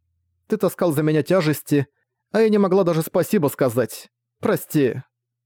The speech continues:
Это же так просто, поблагодарить человека.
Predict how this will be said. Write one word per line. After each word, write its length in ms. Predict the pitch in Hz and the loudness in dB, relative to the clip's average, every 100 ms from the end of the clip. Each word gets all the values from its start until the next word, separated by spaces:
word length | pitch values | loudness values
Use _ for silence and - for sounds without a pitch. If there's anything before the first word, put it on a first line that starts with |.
| _ | _
Это 220 | - 196 | -8 -4
же 100 | 147 | -4
так 200 | - - | -4 -4
просто, 540 | - 185 - - - - _ _ | -2 -2 -2 -6 -6 -12 _ _
поблагодарить 560 | - 131 139 131 135 185 | -4 -2 0 2 0 -2
человека. 720 | - 135 120 110 - - - | -2 0 2 0 -2 -6 -8